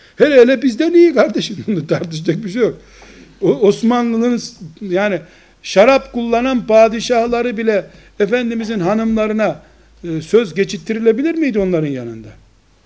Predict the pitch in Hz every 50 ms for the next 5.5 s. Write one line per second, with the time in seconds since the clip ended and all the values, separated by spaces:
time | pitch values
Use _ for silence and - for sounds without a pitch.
0 | _ _ _ _ _ - 185 226 254 247 240 - 254 254 208 247 247 254 240 -
1 | 254 262 262 247 220 320 320 302 269 233 247 247 240 226 - 240 233 220 233 220
2 | 226 214 226 233 208 226 226 214 - 233 226 214 214 214 208 196 214 202 180 156
3 | - 214 214 208 196 196 185 165 190 190 185 190 190 190 - - - - - -
4 | 208 190 - - 202 196 190 190 185 190 185 185 202 190 180 180 185 180 180 190
5 | 185 185 185 180 156 147 180 214 233